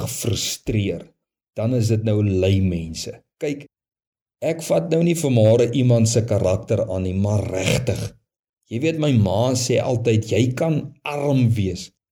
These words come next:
maar weet jy, maak jouself en jou plek netjies." Daar's nie pille vir luiheid nie. Jy weet, ek verstaan mos nou as 'n mens moeg is en almal het lekker gekuier en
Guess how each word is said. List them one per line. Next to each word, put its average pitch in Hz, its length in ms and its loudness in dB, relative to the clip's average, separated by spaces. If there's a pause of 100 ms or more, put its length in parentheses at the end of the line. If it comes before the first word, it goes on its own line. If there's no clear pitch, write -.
(600)
maar 135 320 -6
weet 160 240 0
jy, 185 200 0
maak 139 580 4
jouself 165 840 -2
en 135 180 -2
jou 127 160 2 (140)
plek 143 420 -4 (360)
netjies." 107 800 -4 (520)
Daar's 196 400 -6
nie 226 140 -4 (240)
pille 143 340 -2
vir 120 280 -4
luiheid 98 600 -2
nie. 85 200 -12
Jy 113 60 -8
weet, 170 220 -4
ek 214 220 -4
verstaan 185 560 -2
mos 127 220 2
nou 113 220 4
as 107 160 2
'n 107 120 2
mens 117 360 4 (340)
moeg 117 480 0
is 90 320 -6 (300)
en 123 320 -4
almal 175 520 0 (200)
het - 180 -10
lekker 160 540 -4
gekuier 160 880 0 (340)
en 104 260 -2